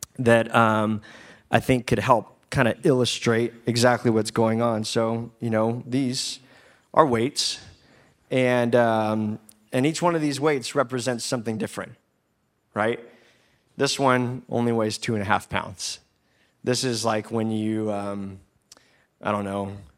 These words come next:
your pencil breaks and you can't find a pencil sharpener. And it's like, it's, it's really unfortunate, you know? Why are you even using a pencil? Do we even use those anymore? You know, like, but, you know, that's a weight you have to carry. It's like, that's unfortunate because now how are you supposed to finish writing your thing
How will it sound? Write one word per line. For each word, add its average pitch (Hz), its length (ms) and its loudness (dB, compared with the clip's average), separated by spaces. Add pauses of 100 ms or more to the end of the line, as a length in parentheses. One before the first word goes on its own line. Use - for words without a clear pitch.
(240)
your 104 160 -8
pencil 107 420 -6
breaks - 600 -10 (300)
and 101 100 -10
you 104 80 -8
can't 104 280 -4
find 101 200 -2
a 98 40 -6
pencil 98 320 -8
sharpener. 87 540 -8 (800)
And - 80 -4
it's 98 140 -4
like, 95 280 -6 (600)
it's, - 380 -6
it's - 120 -18
really 120 320 2
unfortunate, 110 800 -4 (220)
you 113 120 -4
know? 113 160 0
Why 123 200 6
are 156 60 2
you 151 140 0
even 135 180 -2
using 135 260 -2
a 110 40 -4
pencil? 127 360 -4
Do 107 100 -8
we 127 80 0
even 123 160 -2
use 127 180 -4
those 156 200 -4
anymore? 175 440 -4
You 127 140 -2
know, 135 240 0
like, 107 280 -2 (540)
but, 117 320 2
you 135 100 2
know, 131 320 4
that's 185 200 0
a 233 80 4
weight 220 420 -2
you 120 140 0
have 110 140 -2
to 113 80 -8
carry. 101 380 -6
It's 110 140 -4
like, 120 120 -2
that's 143 200 0
unfortunate 147 640 -4
because 113 320 -4
now 123 240 0
how 131 120 4
are 131 80 2
you 127 140 -2
supposed - 360 -6
to 123 60 -8
finish 127 360 -6
writing 120 240 -2
your 113 120 -4
thing 117 400 -2